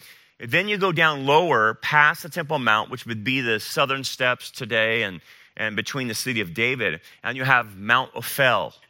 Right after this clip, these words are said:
And then you go down further, and then you have Mount Zion. So the actual mountain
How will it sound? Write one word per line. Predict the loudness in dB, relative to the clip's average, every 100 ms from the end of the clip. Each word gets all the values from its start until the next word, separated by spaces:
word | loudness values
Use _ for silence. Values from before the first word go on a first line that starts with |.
| _ _ _ _ _ _ _ _
And | -4 -2
then | 0
you | 2
go | 2
down | 6 6 6
further, | 4 4 4 0 0
and | 0
then | 0
you | 0
have | -2 0
Mount | 0 -2 0
Zion. | 4 4 4 -2 -10 -18 _ _ _ _ _
So | -2 4 4 4 -4 _
the | -16 -6 -2 -2 6
actual | 8 8 6 -6 -6
mountain | -4 4 6 4 0 -2 -2 -2 -6